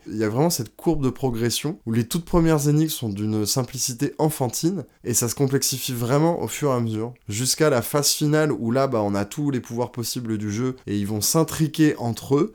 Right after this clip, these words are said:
Et là, vraiment, c'est là où, euh, bah, en fonction de... faut peut-être parfois prendre ce pas de recul dont tu parles et peut-être parfois un ou deux, ou vraiment se poser et réfléchir parce que tout s'intrigue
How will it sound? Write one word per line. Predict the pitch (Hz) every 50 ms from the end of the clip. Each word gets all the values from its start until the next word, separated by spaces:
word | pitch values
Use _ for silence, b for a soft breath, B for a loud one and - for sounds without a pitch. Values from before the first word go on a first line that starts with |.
| B -
Et | - 117 113 110 110 107 107
là, | 117 135 143
vraiment, | 123 117 113 107 117 139 147
c'est | - - 123 110
là | 120 131 139 143 139
où, | 127 131 135 135 127 113
euh, | 110 107
bah, | 98 104 98 98 98
en | 104
fonction | 101 - - 110 - - - - 135 139
de... | 131 113 107 104 101 101 101 101 101 101 98
faut | 95 - 104
peut-être | 98 - 123 117 -
parfois | 120 107 - - 139 123
prendre | - - 123 117 -
ce | - 123
pas | - 127
de | 127 120
recul | 117 113 127 127
dont | 123 110
tu | 98 - 110 95
parles | 110 131 135 131
et | 117
peut-être | - - 104 101
parfois | - 101 - - 135 120 - -
un | 127 131
ou | 127 123 117
deux, | 113 123 139 151 B B B -
ou | 107
vraiment | 107 117 123 135
se | 139 -
poser | - 139 135 131 131 147 143
et | 139
réfléchir | 120 113 - - 113 107 - - 156 151
parce | - 117 113 - -
que | - 117 117 113 113 113 110 104 - _
tout | - 185 190
s'intrigue | - - 180 170 160 - 180 170 -